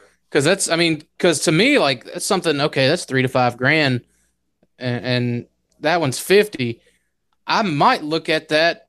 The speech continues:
in a different light. Maybe. I mean, I've got it, so I can't say for sure that I would.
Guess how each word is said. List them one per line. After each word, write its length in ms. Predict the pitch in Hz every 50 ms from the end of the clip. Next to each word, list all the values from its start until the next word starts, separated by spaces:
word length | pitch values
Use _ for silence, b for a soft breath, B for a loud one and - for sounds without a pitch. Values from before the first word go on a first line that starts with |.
| _
in 160 | _ 160 160 170
a 60 | 170
different 460 | 143 123 - 139 135 - 151 151 -
light. 320 | 143 175 220 208 147 127 - - B B B B B B B B B B B B
Maybe. 680 | 127 123 127 139 175 196 196 165 123 123 110 110 - _ _ _ _ _ _ _ _ - - -
I 40 | 151
mean, 120 | 151 156 165
I've 120 | 160 139
got 240 | 131 180 247 254 165
it, 160 | 160 - - _ _ -
so 540 | - - 151 147 143 139 135 127 123 127 _ _ _ _ _ _ _
I 120 | - 143 156
can't 280 | - - 170 156 127
say 160 | - - 151 135
for 140 | - 135
sure 440 | 127 - - 185 202 180 131 120 - _ _ _ _ _ _ _ _ _ _ _ _ _ _ _ _ _ _ _
that 160 | - 135 131 127
I 60 | 120
would. 380 | 120 117 117 117 117 120 123